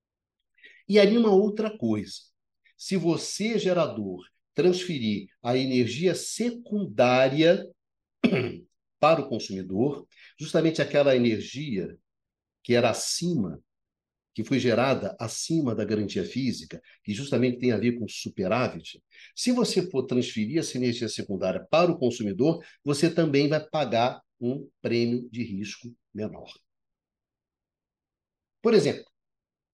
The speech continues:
se você, gerador, resolveu o seguinte: vou transferir cem por cento do risco pros, pro consumidor e vou ficar com a energia secundária. <clears throat>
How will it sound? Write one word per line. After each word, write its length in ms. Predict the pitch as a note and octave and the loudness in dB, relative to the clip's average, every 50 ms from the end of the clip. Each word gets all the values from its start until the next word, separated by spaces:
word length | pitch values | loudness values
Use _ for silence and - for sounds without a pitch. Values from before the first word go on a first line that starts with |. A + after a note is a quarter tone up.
| _ _ _ _ _ _ | _ _ _ _ _ _
se 220 | - - - G3+ G3+ | -12 -6 -2 0 2
você, 640 | F3+ G3 E3+ - - - G#3 G#3 D3+ - - - - _ _ _ - | 4 4 2 2 0 0 2 2 2 2 0 -4 -14 _ _ _ -14
gerador, 720 | - - C#3+ A#2 - A2+ - - C3 C#3 A2+ F2 - - _ _ _ _ _ _ _ _ _ _ _ _ | -4 2 4 4 4 4 2 0 -2 -2 -2 -4 -6 -12 _ _ _ _ _ _ _ _ _ _ _ _
resolveu 460 | - B2+ A#2+ C3+ A#2+ G#2+ G#2+ C3+ C#3+ | -4 -2 0 0 0 0 0 0 -2
o 60 | C#3 | -2
seguinte: 500 | C#3 - A#2 F#2 - - - - - - - _ - - - _ _ | -2 -6 -8 -10 -12 -14 -16 -16 -18 -20 -20 _ -20 -20 -20 _ _
vou 320 | - - - E3+ G3 G3+ G3+ | -10 0 4 4 4 4 4
transferir 720 | G3 F#3 F#3+ F3+ - - F3+ E3 A#2+ A2 G2 E2+ - - _ _ _ _ _ _ _ _ _ _ _ - | 4 4 4 4 2 0 -4 -4 -2 -2 -4 -6 -8 -14 _ _ _ _ _ _ _ _ _ _ _ -14
cem 540 | - - - - - G3+ B3 C#4 C#4 C#4 - | -12 -10 -6 -2 2 2 4 2 2 0 -2
por 160 | A#3 G3 - | -6 -6 -4
cento 540 | - - - C#3+ A2+ F2+ - - - - - _ _ _ _ _ _ _ _ _ - | -4 -2 2 2 2 0 -2 -8 -16 -20 -20 _ _ _ _ _ _ _ _ _ -2
do 140 | B2+ E3 | 0 2
risco 520 | C3+ F#2+ A2 G#2 G#2+ G#2 - - - G2 - - | 2 2 2 0 0 -2 -4 -8 -10 -10 -6 -2
pros, 320 | D#3 F3 F#3+ D#3+ - - | 2 2 2 2 2 -2
pro 220 | - - D#3+ D#3+ | -6 -6 -4 -2
consumidor 880 | D#3+ - A#2 A2 - - G#2+ G#2 F#2+ F2 G2+ G#2 A2+ C#3 D3 C3+ - - _ _ _ _ _ _ _ _ _ - - - - | 0 0 0 0 0 0 0 0 0 0 2 4 4 4 2 0 -6 -14 _ _ _ _ _ _ _ _ _ -20 -16 -6 -2
e 80 | D3+ | 0
vou 200 | D3 - F#3 G3+ | 2 4 6 4
ficar 840 | G3 G3 - - A#3+ C4 A#3+ - - F#3 F3+ F3 F#3 G3 G#3+ - - _ _ _ _ | 4 4 2 2 2 2 2 2 2 2 4 4 4 2 2 -2 -6 _ _ _ _
com 100 | - D3 | -2 0
a 60 | D3+ | 0
energia 460 | D3+ E3 D#3+ C#3 A2 - - C#3+ D3+ C#3+ | 2 2 2 0 0 -2 -4 -6 -4 -4
secundária. 680 | - - D3 C#3 - D3 B2+ G#2 F2+ F2 E2+ - - _ _ _ _ _ _ - | -4 -4 -6 -4 -4 -4 -2 -2 -4 -4 -6 -14 -18 _ _ _ _ _ _ 0
<clears throat> 440 | - - - - - - - _ | 0 0 0 -4 -8 -10 -14 _